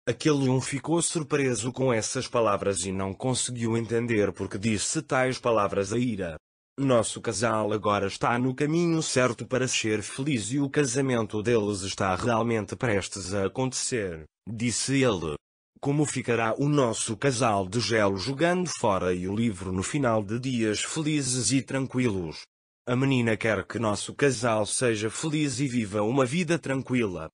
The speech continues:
e faremos tudo o que estiver ao nosso alcance para conseguir isso. Você acha que nosso casal viverá uma vida feliz e pacífica? O que você acha que eles viverão juntos no final desta vida feliz e pacífica?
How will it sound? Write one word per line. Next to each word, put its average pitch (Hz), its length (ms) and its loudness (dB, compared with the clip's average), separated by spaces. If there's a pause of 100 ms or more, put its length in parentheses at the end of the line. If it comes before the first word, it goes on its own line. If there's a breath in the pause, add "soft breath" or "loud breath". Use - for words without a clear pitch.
(140)
e 143 60 -4
faremos 160 600 2
tudo 107 340 0
o 92 60 -4
que - 100 -12
estiver 98 440 2
ao 92 180 4
nosso 120 420 2
alcance 127 580 0
para 107 220 0
conseguir 120 640 -2
isso. 90 460 -6 (420)
Você 135 460 0
acha 110 380 -2
que 120 100 -4
nosso 110 340 0
casal 110 480 2
viverá 120 540 2
uma 139 240 4
vida 110 340 -2
feliz 104 460 -2
e 113 80 -4
pacífica? 120 800 -2 (440)
O 113 120 0
que 117 120 -4
você 110 400 0
acha 110 400 -2
que 151 200 -4
eles 107 280 0
viverão 113 580 2
juntos 98 380 -4
no 110 120 0
final 131 440 2
desta 110 420 0
vida 113 340 0
feliz 147 500 -2
e 143 100 -2
pacífica? 92 720 -2